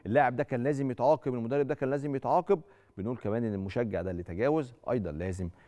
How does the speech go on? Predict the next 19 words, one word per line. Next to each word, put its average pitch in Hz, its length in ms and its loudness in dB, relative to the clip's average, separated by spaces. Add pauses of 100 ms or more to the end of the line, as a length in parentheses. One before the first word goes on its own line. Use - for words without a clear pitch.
(140)
يتعاقب 117 480 2 (240)
ويرجع 110 380 0
تاني 110 240 -2
المدرجات، 98 480 -2 (320)
يبقى 113 480 -2 (260)
بيشجع 95 440 -4
فريقه، 85 340 -8 (460)
بيساند 95 460 -2
فريقه، 80 300 -8 (440)
بيفرح 104 480 -2
بفريقه، 82 480 -8 (840)
بيزعل 123 360 4
من 101 120 -2
فريقه، 101 400 -2 (1040)
بس - 480 -20
ما 92 120 -6
يبقاش - 720 -4 (520)
عنده 107 220 2
تجاوزات 80 600 -8